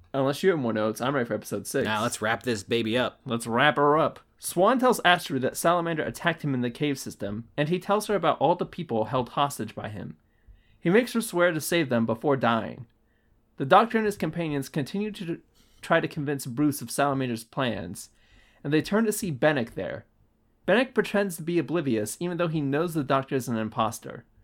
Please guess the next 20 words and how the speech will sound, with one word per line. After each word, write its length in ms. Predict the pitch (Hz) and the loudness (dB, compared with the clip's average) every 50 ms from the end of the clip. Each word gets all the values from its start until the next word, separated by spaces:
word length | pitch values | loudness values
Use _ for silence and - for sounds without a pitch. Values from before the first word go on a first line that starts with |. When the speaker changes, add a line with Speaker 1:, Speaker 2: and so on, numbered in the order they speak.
| _ _ _ _ _ _ _ _ _ _ - 180 | _ _ _ _ _ _ _ _ _ _ 0 0
Speaker 1:
Bruce 160 | 220 233 - | 0 2 0
agrees 320 | 240 - 233 226 214 214 | 0 0 0 0 0 0
to 100 | - 180 | -2 -2
help 140 | 156 160 160 | -2 -2 -2
the 80 | 170 151 | -4 2
Doctor 320 | 135 139 139 139 - 147 | 4 4 4 4 0 -6
get 240 | 123 120 135 135 - | -2 2 0 0 0
into 160 | 151 127 127 | -2 -4 0
the 100 | 127 123 | 0 2
records 400 | 117 113 113 113 110 101 98 - | 2 2 0 0 -6 -8 -6 -8
room. 280 | 85 87 80 - - _ _ _ _ _ _ _ | -10 -10 -10 -12 -16 _ _ _ _ _ _ _
Astrid 320 | 135 147 - - 202 196 | -4 -4 -2 0 -2 0
makes 240 | 170 160 170 - - | 0 -2 -4 -4 -2
her 100 | - 180 | -2 0
way 160 | 165 160 156 | 2 2 0
down 300 | 135 120 123 123 127 143 | 0 0 0 0 0 -2
to 100 | 131 143 | -4 -4
the 60 | 127 117 | -6 -6
secret 320 | - - 143 - 156 101 | -6 -8 -4 -4 -4 -2
bunker 500 | 98 117 113 110 - 104 101 107 113 | -2 -2 -4 -2 -6 -6 -6 -6 -8